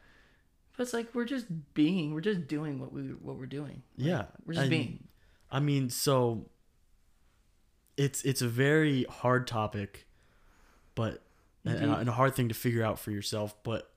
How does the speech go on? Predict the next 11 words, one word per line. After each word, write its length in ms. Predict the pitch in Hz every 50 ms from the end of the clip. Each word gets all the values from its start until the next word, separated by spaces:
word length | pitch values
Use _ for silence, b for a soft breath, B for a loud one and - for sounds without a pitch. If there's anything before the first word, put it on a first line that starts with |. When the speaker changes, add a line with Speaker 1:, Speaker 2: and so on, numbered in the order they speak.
| - -
Speaker 2:
at 120 | 120 -
the 60 | -
same 280 | - - 139 139 147 139
time, 240 | - 147 143 135 120
I 60 | -
almost 300 | - 117 123 127 123 -
feel 120 | - 117
like 160 | 113 107 - -
it's 300 | - - - - - _ _ _ _ _ _ _ _ _ _ -
kinda 260 | - - 131 127 117 -
easy. 460 | 117 110 156 135 104 95 87 58 -